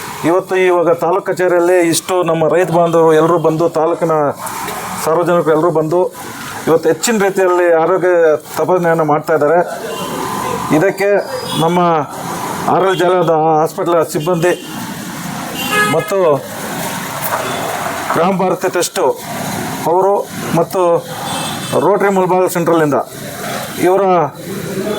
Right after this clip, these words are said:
ಆಯೋಜಿಸಿದಂಥ ಒಂದು ಹೆಲ್ತ್ ಕ್ಯಾಂಪನ್ನು ಎಲ್ಲ ಸಾರ್ವಜನಿಕರು ಒಂದು ಸದುಪಯೋಗ ಪಡ್ಕೊಳ್ತಾ ಇದ್ದಾರೆ. ಒಳ್ಳೆಯ ಒಂದು ರಿಸಲ್ಟ್ ಬರ್ತಾ ಇದೆ.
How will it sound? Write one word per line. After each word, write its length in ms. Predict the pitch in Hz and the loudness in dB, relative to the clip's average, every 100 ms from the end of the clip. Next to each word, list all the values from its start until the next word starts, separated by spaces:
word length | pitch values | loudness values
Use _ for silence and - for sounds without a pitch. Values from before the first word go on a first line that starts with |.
| - - - - 123 127 - 117 127 - - - - - - - - - | -6 -6 -6 -4 -4 -4 -6 -6 -6 -6 -6 -4 -6 -6 -8 -8 -4 0
ಆಯೋಜಿಸಿದಂಥ 760 | 170 208 190 196 180 196 185 | 2 2 2 0 0 -2 -2
ಒಂದು 640 | 190 180 170 165 170 160 135 | 2 4 4 4 4 4 2
ಹೆಲ್ತ್ 340 | 135 170 185 | 0 0 0
ಕ್ಯಾಂಪನ್ನು 580 | - 196 185 180 202 208 - - - 196 196 185 - 190 - - | 0 -2 0 0 0 -2 -8 -10 -8 -6 -6 -6 -6 -6 -4 0
ಎಲ್ಲ 260 | 170 214 | 2 2
ಸಾರ್ವಜನಿಕರು 540 | 202 196 190 185 180 170 | 0 0 0 0 2 2
ಒಂದು 220 | 170 180 156 - - - - - 147 147 147 156 180 170 190 185 - 165 - 127 | 2 2 2 0 -6 -14 -10 -8 -8 -8 -8 -6 -8 -6 -6 -6 -6 -6 -6 -2
ಸದುಪಯೋಗ 420 | 170 185 196 170 | 0 2 2 2
ಪಡ್ಕೊಳ್ತಾ 420 | 202 170 185 170 | 0 -2 -2 -2
ಇದ್ದಾರೆ. 240 | 170 170 190 190 - - 202 - - - - 180 - 156 | 2 4 2 0 -10 -8 -8 -8 -12 -12 -8 -8 -2 2
ಒಳ್ಳೆಯ 220 | 185 208 | 2 2
ಒಂದು 180 | 196 165 | 0 0
ರಿಸಲ್ಟ್ 300 | 170 196 170 | 2 0 0
ಬರ್ತಾ 220 | 170 185 | -2 0
ಇದೆ. 180 | 170 | 0